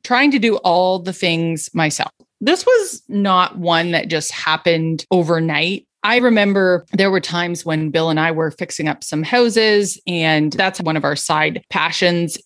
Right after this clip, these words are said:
that we love to own property in places that we love to visit. And we've been very fortunate. My dad has always helped us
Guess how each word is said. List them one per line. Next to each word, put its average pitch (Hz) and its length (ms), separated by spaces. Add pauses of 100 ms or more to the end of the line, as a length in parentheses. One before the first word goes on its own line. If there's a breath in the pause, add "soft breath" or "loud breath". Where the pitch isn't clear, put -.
that 156 420
we 160 640 (140)
love 202 260
to - 160
own 175 320
property 170 600
in 160 240
places 151 500
that - 240 (100)
we 165 180
love 151 440
to 175 100
visit. 165 560
And 180 320
we've 226 140
been 240 160
very 170 220
fortunate. 160 680
My 180 460 (140)
dad 151 480
has 151 580
always 156 720
helped - 440
us 156 500